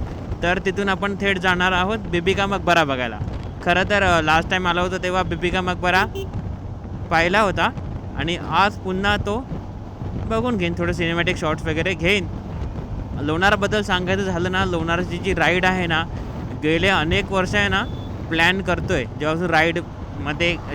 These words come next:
जेव्हा राईड कंटिन्यू केली तेव्हापासून. पण काय जमेना, शेवटी तो दिवस आलाच की आपण जे लोणार सरोवर आहे भारतातलं एकमेव,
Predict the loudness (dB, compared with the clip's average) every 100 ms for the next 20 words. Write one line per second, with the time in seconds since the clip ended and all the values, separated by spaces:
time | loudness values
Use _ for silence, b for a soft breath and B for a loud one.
0 | 0 2 4 6 4 2 0 0 0 0
1 | 0 2 2 2 0 -2 -4 -4 -4 -6
2 | -6 -6 -4 -4 -4 -4 -4 -4 -4 -6
3 | -6 -6 -4 -4 -2 0 0 2 2 2
4 | 2 2 2 0 0 2 2 2 0 0
5 | -4 -4 -6 -4 -2 0 2 2 4 4
6 | 4 2 0 -4 -2 -4 -8 -10 -8 -8
7 | -8 -8 -6 -4 -2 0 0 0 2 2
8 | 2 2 2 2 0 2 4 4 4 2
9 | 2 0 0 -2 0 0 0 0 0 -2